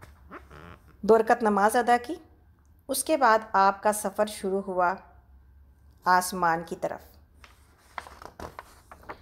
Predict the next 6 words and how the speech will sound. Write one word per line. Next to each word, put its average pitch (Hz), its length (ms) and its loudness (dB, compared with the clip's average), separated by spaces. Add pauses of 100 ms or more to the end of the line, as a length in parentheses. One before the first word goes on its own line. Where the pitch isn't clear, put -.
(320)
और 202 240 8 (680)
पहले 247 320 -2
आसमान 220 440 2
पर 240 140 -6 (120)
आपकी 196 300 0
मुलाकात 190 640 0